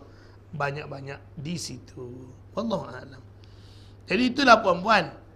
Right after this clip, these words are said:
ha, Nabi, ha, Adam alaihissalam dikatakan semasa berada di Mekah tu, dialah membuat Kaabah. Tapi buat pun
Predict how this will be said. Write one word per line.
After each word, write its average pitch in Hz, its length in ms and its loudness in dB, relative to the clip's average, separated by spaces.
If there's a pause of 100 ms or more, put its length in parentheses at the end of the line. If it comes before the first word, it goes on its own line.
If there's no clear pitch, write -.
(120)
ha, 202 480 0
Nabi, 196 720 -2 (580)
ha, 175 460 0 (500)
Adam 196 400 2
alaihissalam 190 720 0
dikatakan 185 640 0
semasa 196 400 -2
berada 190 380 0
di 190 100 -4
Mekah 196 460 0
tu, - 160 -8
dialah 214 480 2 (420)
membuat 170 480 0 (240)
Kaabah. 156 480 -10 (240)
Tapi 175 240 -8
buat 190 320 -2
pun 240 240 -4